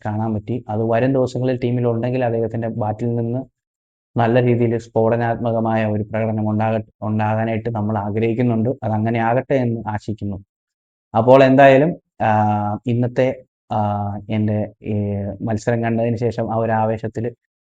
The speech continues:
ആ, ഇരിക്കുകയാണ് ഞാൻ. എന്ന് എന്നെപ്പോലെ തന്നെ നിങ്ങളും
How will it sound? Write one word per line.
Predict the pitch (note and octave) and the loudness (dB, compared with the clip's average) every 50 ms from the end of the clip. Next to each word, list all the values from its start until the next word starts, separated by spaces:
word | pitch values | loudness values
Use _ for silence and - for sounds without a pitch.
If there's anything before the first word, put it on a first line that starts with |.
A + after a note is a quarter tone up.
| _ _ _ _ _ _ - | _ _ _ _ _ _ 0
ആ, | A#2 A#2+ A#2 A#2+ A#2+ B2+ | 4 6 6 6 6 6
ഇരിക്കുകയാണ് | C3+ B2+ B2+ B2 D3 C#3+ C#3 B2+ A#2+ A#2+ A#2+ | 6 6 6 6 8 8 8 8 8 6 4
ഞാൻ. | A#2+ B2 C3+ B2+ - - | 2 0 0 -2 -4 -6
എന്ന് | A#2 A2+ A2+ A#2+ A#2 A#2 A2+ A2 A2 A2 - - A2+ | -4 -2 0 0 0 0 0 0 0 -2 -2 -2 -2
എന്നെപ്പോലെ | A2+ A#2+ A#2 B2 B2+ B2+ B2+ B2 | 0 0 4 4 6 6 6 4
തന്നെ | A#2 A#2+ B2 | 2 2 2
നിങ്ങളും | A#2+ A2+ A2+ A2+ A2+ A#2 A#2+ | 2 0 0 0 -2 -2 -4